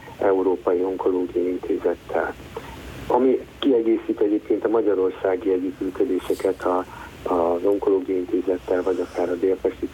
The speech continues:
Centrum Kórházzal. Tehát én azt gondolom, hogy itt talán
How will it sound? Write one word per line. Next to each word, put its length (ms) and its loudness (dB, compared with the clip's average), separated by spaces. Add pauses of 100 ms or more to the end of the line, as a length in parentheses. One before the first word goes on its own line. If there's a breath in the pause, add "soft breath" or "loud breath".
Centrum 320 -2
Kórházzal. 600 0 (360 loud breath)
Tehát 200 2
én 80 4
azt 180 4
gondolom, 460 2
hogy 160 -4
itt 120 -4 (240)
talán 480 2